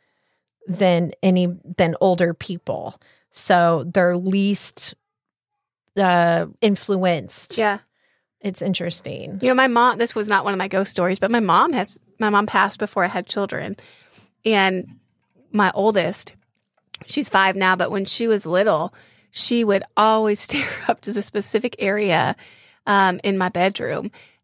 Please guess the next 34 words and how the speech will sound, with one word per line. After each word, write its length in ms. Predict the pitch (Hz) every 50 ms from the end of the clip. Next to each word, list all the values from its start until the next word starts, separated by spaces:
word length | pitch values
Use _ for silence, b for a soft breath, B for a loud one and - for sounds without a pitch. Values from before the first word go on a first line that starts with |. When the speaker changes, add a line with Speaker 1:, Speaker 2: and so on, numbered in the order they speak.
| b -
Speaker 2:
And 480 | 202 202 196 190 185 185 190 180 - - _ _ _ _ _ _ _ _ _ _ _ _ _ _ _ _ _ _ _ _
one 240 | - 214 214 214 214
day 260 | 214 196 196 190 -
I 80 | 180
have 140 | 202 226 208 202
a 20 |
picture 340 | - - 208 202 - - 196
of 80 | 190 196
my 100 | 196 180
mom 400 | 175 180 175 175 175 175 180 185 -
on 100 | - 190
the 60 | 180 175
refrigerator, 540 | - - 190 190 - 185 175 180 185 175
and 100 | 180 202
we've 160 | 202 220 233 240
not, 300 | 247 254 254 254 - -
at 180 | - 226 -
that 120 | 247 240 -
point, 160 | - 294 277
we 80 | 262 233
hadn't 200 | 226 233 - -
really 140 | 208 190 175
talked 280 | - - 180 180 -
about 140 | - 180 175
my 100 | - 196
mom 260 | 190 185 175 165 170 170
much 320 | 160 170 180 185 - -
because 220 | - - 185 190 165
I 60 | 170
didn't, 300 | 196 185 185 214 180 - _ b b b b b b b b
she 160 | b - -
just 180 | 226 233 - - _ _
wouldn't 240 | - 185 190 180 175
understand. 600 | 170 - - 185 - - - - - - - 214